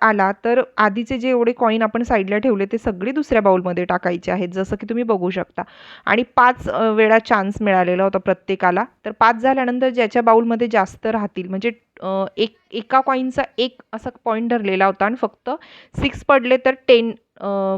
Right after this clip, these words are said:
कॉइन जमा करायचे म्हणजे टेनचा कॉइन म्हणजे दहा आणि वरचे जितके कॉइन असते असं, अ, काउंट करायचं, दहा, अकरा, बारा, तेरा असं. तर, अ, ज्याचे जास्त पॉइंट्स असतील तो या गेमचा विनर होता. तर हा गेमसुद्धा मस्त आम्ही एन्जॉय केला.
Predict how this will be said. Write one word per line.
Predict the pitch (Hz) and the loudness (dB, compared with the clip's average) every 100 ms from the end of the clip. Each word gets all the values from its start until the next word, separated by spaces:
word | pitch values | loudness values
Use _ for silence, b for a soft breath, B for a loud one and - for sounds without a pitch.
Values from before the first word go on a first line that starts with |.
| 190 | -2
कॉइन | 208 185 | -2 -2
जमा | 185 190 175 | -2 -2 -2
करायचे | 175 170 | -4 -4
म्हणजे | 190 214 | -4 -4
टेनचा | 269 240 220 214 214 | 2 4 4 0 -2
कॉइन | 196 160 170 | 0 -2 -2
म्हणजे | 185 190 | -4 0
दहा | 220 196 196 233 285 - | 2 4 2 2 0 0
आणि | 214 240 294 _ - | 0 -2 -6 _ -8
वरचे | 214 214 233 | -4 -4 -6
जितके | 233 240 247 | -6 -4 -2
कॉइन | 247 226 220 | 2 2 2
असते | 214 - | -2 -2
असं, | 214 247 277 - | -2 -2 -4 -4
अ, | 208 | -6
काउंट | 202 208 202 | 0 0 0
करायचं, | 208 185 170 160 175 | -2 0 0 -2 -4
दहा, | 175 196 196 - | 0 0 0 -4
अकरा, | - 196 | -4 -2
बारा, | 190 180 | 0 -2
तेरा | 185 196 175 - | -2 -4 -4 -4
असं. | 208 - 175 - B B B B | -8 -6 -10 -12 B B B B
तर, | 220 220 | -4 0
अ, | 226 | 0
ज्याचे | 214 214 262 | 0 -2 0
जास्त | 240 233 254 | -2 -2 0
पॉइंट्स | 240 214 220 | 0 0 -2
असतील | 208 - 220 269 277 | -4 -4 -8 -6 -2
तो | 202 | 0
या | 196 | 2
गेमचा | 190 185 180 202 | 0 -2 -4 -2
विनर | 285 262 202 190 | 0 0 0 0
होता. | 220 185 180 214 | -2 -2 -6 -4
तर | 208 | -4
हा | 214 208 | 0 2
गेमसुद्धा | 208 233 247 254 196 220 | 2 0 -2 -4 0 0
मस्त | 214 208 - | 0 -4 -4
आम्ही | 233 214 220 196 | -2 -2 -2 -2
एन्जॉय | 196 185 190 190 | -4 -2 -2 -2
केला. | 202 180 170 | -2 -2 -2